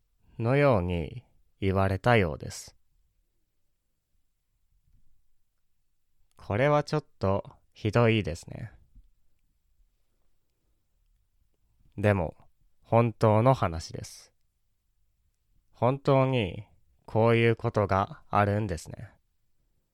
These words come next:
残念ながら、これは珍しいことではありません。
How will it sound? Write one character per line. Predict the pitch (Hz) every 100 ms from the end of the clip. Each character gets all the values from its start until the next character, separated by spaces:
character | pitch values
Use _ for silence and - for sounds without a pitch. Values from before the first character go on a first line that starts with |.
| _ _ _ _ _ _ _ _ _ _ _ _ _ _ _ _ _ _ _ _ _
残 | 110 101 113
念 | 131 131 131
な | 123
が | 98 85
ら、 | 82 82 - _ _ _ _ _ -
こ | - 98
れ | 110
は | 110 113 - - _ _ _ -
珍 | 95 98 113 117 120
し | - 117
い | 101
こ | -
と | 95 98
で | 90
は | 92 110 120 - -
あ | 92
り | 92
ま | 85
せ | - 80
ん。 | -